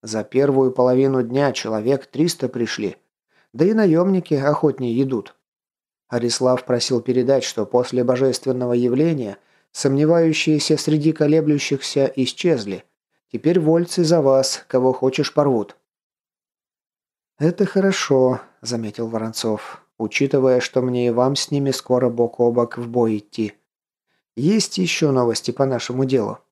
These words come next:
"Да, ваше сиятельство, подготовка идёт по плану. Лада Захаровна под охраной двух гвардейцев и Горда утром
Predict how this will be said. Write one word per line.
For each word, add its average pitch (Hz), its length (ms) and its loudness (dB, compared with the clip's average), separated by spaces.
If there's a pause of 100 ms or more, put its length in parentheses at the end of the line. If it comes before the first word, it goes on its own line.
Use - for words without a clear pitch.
(1120)
"Да, 123 280 2
ваше 180 280 2
сиятельство, 175 840 0 (180)
подготовка 156 680 0
идёт 165 260 0
по 160 120 0
плану. 131 520 0 (220)
Лада 127 400 2
Захаровна 135 640 0
под 131 180 0
охраной 131 440 2
двух 127 260 0
гвардейцев 127 680 0
и 123 40 -4
Горда 147 520 2 (440)
утром 196 500 0